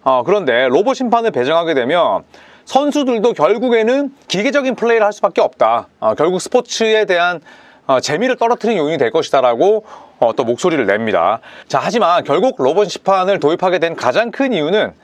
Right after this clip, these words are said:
판정 시비에 대한 뭐, 뭐, 피로감 때문이잖아요. 자, 그래서 축구에서는 이제 브이에이알이 도입이 돼서,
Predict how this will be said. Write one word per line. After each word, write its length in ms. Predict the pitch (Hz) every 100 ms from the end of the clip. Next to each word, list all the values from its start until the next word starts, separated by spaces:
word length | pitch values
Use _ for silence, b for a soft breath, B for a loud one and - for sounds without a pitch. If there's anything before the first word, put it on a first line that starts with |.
| b b -
판정 300 | 254 285 285
시비에 300 | 285 269 262
대한 280 | 220 220 151
뭐, 240 | 165 151 147
뭐, 140 | 139
피로감 420 | - - 277 247
때문이잖아요. 720 | 220 233 269 156 104 98 131 - _
자, 100 | 151
그래서 240 | 175 240
축구에서는 720 | 196 254 311 311 247 180 180 139
이제 160 | 127
브이에이알이 840 | 127 160 208 220 220 202 196 202 185
도입이 280 | 151 165 165
돼서, 440 | 135 135 214